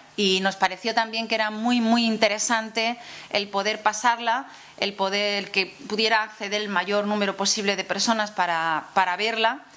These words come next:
porque narra, mm, la historia de lo que os hablaba al principio, de una mujer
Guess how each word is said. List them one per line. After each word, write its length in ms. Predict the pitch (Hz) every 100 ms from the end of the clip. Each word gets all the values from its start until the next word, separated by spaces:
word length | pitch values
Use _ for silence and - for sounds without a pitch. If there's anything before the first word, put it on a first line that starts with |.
| - - -
porque 500 | 220 214 202 196 -
narra, 640 | 214 226 233 240 240 240 - - -
mm, 460 | 220 214 208 208 202
la 120 | 208 196
historia 680 | - 247 240 247 247 247 - - 208
de 140 | 202
lo 160 | 196 185
que 60 |
os 140 | 196 202
hablaba 280 | 202 208
al 100 | 202
principio, 640 | 202 202 262 269 196 180 170
de 260 | 175 185 185
una 240 | 202 208
mujer 540 | 202 202 240 233 262